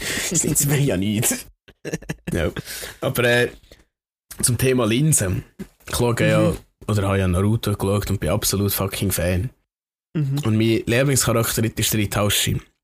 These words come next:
Speaker 1: Und der hat also ein Auge, nennt sich Sharingan, da sind dort noch mehrere, aber er hat eine spezielle Version davon, das nennt sich das Mangekyo Sharingan, das ist so ein rotes Auge.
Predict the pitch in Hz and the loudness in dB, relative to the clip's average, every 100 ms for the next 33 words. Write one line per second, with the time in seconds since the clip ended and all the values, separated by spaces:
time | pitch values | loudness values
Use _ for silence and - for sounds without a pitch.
0 | - 113 120 117 117 120 101 110 98 - | -6 -4 0 0 0 0 0 0 -2 -4
1 | _ _ _ _ - - - 110 110 127 | _ _ _ _ -4 -2 0 2 2 0
2 | - 190 _ _ - - 107 - - - | -4 -14 _ _ -8 -2 -2 -2 -2 0
3 | 110 101 95 107 104 104 95 101 123 107 | 2 2 2 2 2 0 0 0 -2 -2
4 | 95 95 98 110 110 104 101 101 101 104 | -2 0 2 2 2 0 0 0 -2 -2
5 | 104 - - 117 - 98 104 104 107 - | -2 -4 -4 -4 -2 0 0 0 0 0
6 | 101 98 101 98 107 98 - - - 110 | 0 0 -2 -2 -2 -2 -4 -4 -2 0
7 | 101 98 117 117 120 107 107 104 101 104 | 0 -2 0 0 0 0 0 0 0 0
8 | 113 98 101 117 127 127 - 110 120 156 | 0 -2 -2 0 0 0 0 0 0 -2